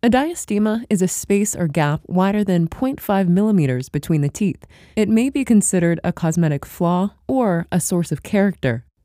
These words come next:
It can be between any teeth, yet the frenum-related version is commonly between maxillary or mandibular incisors.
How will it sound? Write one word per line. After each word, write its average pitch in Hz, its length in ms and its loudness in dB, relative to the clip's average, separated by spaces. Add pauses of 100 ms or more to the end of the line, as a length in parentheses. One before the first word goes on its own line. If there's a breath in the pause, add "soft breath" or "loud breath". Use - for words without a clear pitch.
(100)
It 254 140 2
can 339 180 -2
be 254 160 2
between 208 460 2
any 240 240 0
teeth, - 380 -4 (120)
yet 214 200 4
the 196 80 2
frenum-related 190 760 0
version 151 400 0
is 165 280 -2
commonly 247 500 -2
between 190 400 0
maxillary 190 680 0
or 170 260 0
mandibular 170 600 2
incisors. 147 800 -2